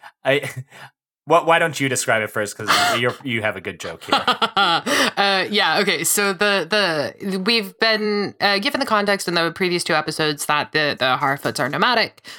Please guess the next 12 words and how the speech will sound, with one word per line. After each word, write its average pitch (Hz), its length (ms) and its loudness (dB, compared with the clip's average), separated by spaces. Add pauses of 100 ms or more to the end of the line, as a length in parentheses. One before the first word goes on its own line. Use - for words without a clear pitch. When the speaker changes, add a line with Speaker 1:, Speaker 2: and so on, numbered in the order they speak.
(100)
Speaker 2:
uh, 160 220 2
that 160 320 -2
they 160 160 0
have 160 400 2
some 190 180 -2
sort 175 160 -2
of 151 80 -4
festival 180 680 0
right 156 180 0
before 151 480 0
they, 147 440 0
um, 143 340 0